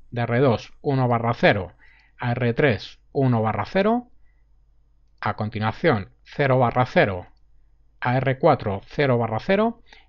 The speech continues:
y ya solamente nos queda dos barra cero a la uno barra cero de R cuatro, ahí está. A continuación empezamos con la configuración, pero antes de nada pulsamos escape para salir de la herramienta de enlace,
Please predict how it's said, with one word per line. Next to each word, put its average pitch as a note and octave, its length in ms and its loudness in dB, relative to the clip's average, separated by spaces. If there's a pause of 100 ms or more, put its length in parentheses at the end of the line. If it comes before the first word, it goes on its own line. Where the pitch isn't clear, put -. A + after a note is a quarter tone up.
y A#2 80 -10
ya A2 120 -2
solamente A2+ 440 -2
nos G#2+ 180 -6
queda F#2+ 420 0 (600)
dos C3 340 0
barra A#2+ 280 0
cero G2+ 400 0 (460)
a A2 160 -4
la A#2 120 -2
uno C3 240 2
barra A#2 260 0
cero G2+ 440 0 (920)
de A2+ 220 0
R G#2+ 240 0
cuatro, A3+ 480 0 (400)
ahí - 220 -8
está. A#3 360 2 (1080)
A C#3+ 100 2
continuación E3 760 2
empezamos C#3+ 840 0 (100)
con C#3+ 180 0
la C3+ 120 2
configuración, C3+ 840 0
pero C#3 140 -4
antes C3+ 220 0
de C3 120 2
nada C3+ 280 2
pulsamos C3+ 480 -2
escape C#3 400 2
para A2+ 240 -4
salir C3+ 340 2
de A2 180 -4
la A#2 100 0
herramienta C3 420 0
de B2+ 60 4
enlace, C3 480 0